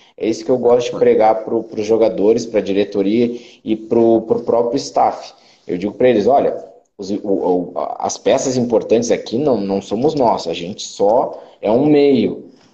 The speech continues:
O, o, o, o, os importantes aqui são os jogadores, e nem tão importantes assim, porque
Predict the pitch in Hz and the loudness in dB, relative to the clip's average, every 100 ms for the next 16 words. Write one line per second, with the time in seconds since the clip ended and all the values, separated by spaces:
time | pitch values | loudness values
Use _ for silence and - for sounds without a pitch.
0 | _ - 90 92 90 92 - 90 92 87 | _ -14 -10 -8 -6 -8 -8 -10 -10 -10
1 | 90 - 90 90 87 _ _ 104 98 110 | -10 -14 -18 -18 -20 _ _ -8 -4 -2
2 | 123 120 - 117 147 165 123 107 - 113 | 2 2 2 2 2 0 0 0 -2 0
3 | 127 160 135 - 147 135 120 120 139 165 | 2 2 0 -4 0 2 2 2 4 4
4 | 131 139 117 107 113 113 127 202 - 180 | 4 4 4 0 0 2 4 2 2 2
5 | 185 196 185 165 147 147 156 160 - 147 | 2 2 0 0 -2 -2 -2 -2 -2 -4
6 | 117 92 - 101 101 101 - | -2 -6 -4 0 0 -2 -12